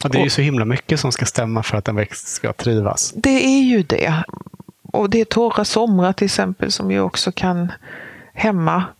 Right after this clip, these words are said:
Speaker 2: tillväxten. Men, men det har blivit väldigt mycket bättre. Och min stora framgång, det är ju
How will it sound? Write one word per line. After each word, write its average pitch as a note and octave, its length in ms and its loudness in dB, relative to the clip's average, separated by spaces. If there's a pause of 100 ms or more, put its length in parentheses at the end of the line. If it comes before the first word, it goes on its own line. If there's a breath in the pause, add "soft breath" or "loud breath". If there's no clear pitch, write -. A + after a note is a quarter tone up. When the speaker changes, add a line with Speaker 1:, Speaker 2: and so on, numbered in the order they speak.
(340)
Speaker 2:
tillväxten. F#3 800 -2 (340 loud breath)
Men, G#3+ 180 0
men A3 220 2
det A3+ 60 4
har A3 100 2
blivit G#3 260 2
väldigt G3+ 260 2
mycket F3 220 0
bättre. E3+ 440 0
Och F#3+ 140 -2
min F#3 120 2
stora F3 380 2
framgång, F3 600 0
det F#3 100 0
är E3+ 140 2
ju E3 260 0